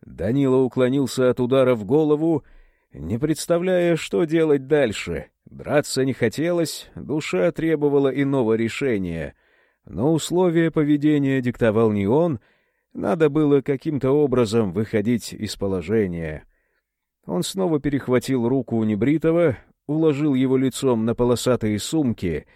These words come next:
заблокировал второй рукой удар приятеля Маркса, втиснувшегося в купе на помощь, и ткнул его согнутыми пальцами руки в солнечное сплетение. Парень икнул, согнулся, держась за живот,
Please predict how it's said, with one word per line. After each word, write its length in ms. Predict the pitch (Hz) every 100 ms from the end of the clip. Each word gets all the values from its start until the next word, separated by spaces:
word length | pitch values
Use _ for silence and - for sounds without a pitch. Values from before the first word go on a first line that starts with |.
| _ _ _ _ -
заблокировал 920 | 76 73 123 139 147 - 160 147 147
второй 420 | 147 - 143 151 139
рукой 440 | 143 - 147 135
удар 360 | 135 123 143 107
приятеля 600 | - 143 151 123 127 127
Маркса, 600 | 139 143 - - 151 135
втиснувшегося 960 | - - 180 - 160 - 156 147 151
в 60 | 143
купе 380 | - 139 147 139
на 160 | 135
помощь, 600 | 127 156 139 117 98 - - _ _ _
и 180 | - -
ткнул 420 | - 139 147 135
его 340 | 120 131 143
согнутыми 680 | 120 - 151 131 127 131 135
пальцами 520 | 127 143 117 - 127
руки 500 | 120 120 113 160 143
в 80 | 92
солнечное 680 | - 160 139 131 - 139 127
сплетение. 920 | - 135 135 - 151 104 92 85 71 _ _ _ _ _
Парень 440 | - 165 151 156
икнул, 440 | 147 170 175 110 82 - _
согнулся, 840 | - 127 82 104 156 131 165 175 - _
держась 480 | - 160 135 143 139
за 140 | 113 127
живот, 480 | 123 127 160 -